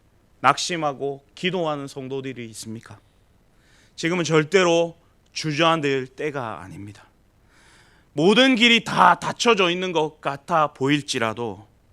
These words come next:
하나의 길만 닫힌 것이죠. 또 다른 하나님께서 여시는 그 길을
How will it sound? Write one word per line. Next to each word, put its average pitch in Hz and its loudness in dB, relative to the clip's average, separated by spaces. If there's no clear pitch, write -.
하나의 165 -4
길만 123 -10
닫힌 104 -14
것이죠. - -16
또 220 4
다른 247 12
하나님께서 208 8
여시는 202 2
그 208 2
길을 202 8